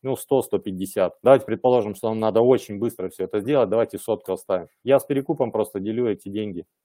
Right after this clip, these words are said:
Я тут же полтинник просто поднял. Я ничего не сделал. Я использовал ресурсы компании. Я получил этот лид на вход. Бросил его на перекупа. Перекуп у него, а, замотал, забрал эту тачку.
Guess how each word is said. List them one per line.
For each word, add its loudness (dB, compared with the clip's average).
Я 2
тут 0
же -4
полтинник -8
просто -6
поднял. -2
Я -4
ничего -2
не -4
сделал. 0
Я 0
использовал -2
ресурсы -6
компании. -2
Я 0
получил -2
этот -4
лид -6
на -8
вход. -4
Бросил 2
его 2
на -2
перекупа. 0
Перекуп -4
у -4
него, -6
а, -2
замотал, -2
забрал 2
эту -16
тачку. -2